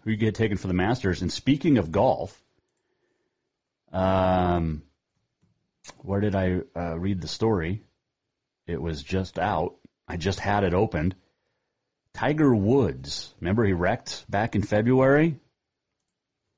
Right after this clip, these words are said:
It, uh, appears <laughs> the cause of accident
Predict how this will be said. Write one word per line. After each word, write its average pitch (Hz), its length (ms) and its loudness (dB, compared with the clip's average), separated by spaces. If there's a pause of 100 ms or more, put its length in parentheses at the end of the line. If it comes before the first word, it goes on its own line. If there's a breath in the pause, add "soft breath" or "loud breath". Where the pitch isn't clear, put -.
(920)
It, 101 340 -2
uh, 92 560 2 (920)
appears 165 760 2 (520)
<laughs> - 500 -20
the 101 140 -2
cause 117 340 0
of 104 120 -2
accident 156 680 2